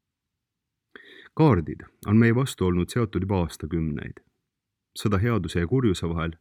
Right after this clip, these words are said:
millele Cohen oma laulusõnades viitab, lõppes tuhande üheksasaja kuuekümne kolmandal aastal, kui luure keskagentuur mõrvas süvariigi võimu vundamenteerimise nimel president John F Kennedy. Ameerika rahvas,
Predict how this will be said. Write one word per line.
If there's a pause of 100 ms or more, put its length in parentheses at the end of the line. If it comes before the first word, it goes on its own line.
(160)
millele
Cohen
oma
laulusõnades
viitab, (480)
lõppes
tuhande
üheksasaja
kuuekümne
kolmandal
aastal, (480)
kui
luure
keskagentuur
mõrvas
süvariigi
võimu
vundamenteerimise
nimel (320)
president
John
F
Kennedy. (1080)
Ameerika
rahvas,